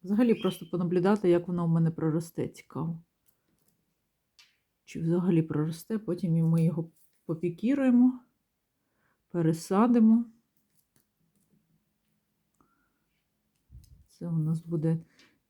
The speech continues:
дві, два рядочки наступні.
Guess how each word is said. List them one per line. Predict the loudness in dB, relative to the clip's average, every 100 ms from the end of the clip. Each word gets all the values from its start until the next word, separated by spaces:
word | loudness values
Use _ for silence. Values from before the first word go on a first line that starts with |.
| _ -12
дві, | -8 -4 -6 -6
два | -6 -4 -2 -4 -2 0 2
рядочки | 2 0 0 -2 -2 -16 -8
наступні. | -2 -2 -4 -6 -4 -4 -8 -2 -2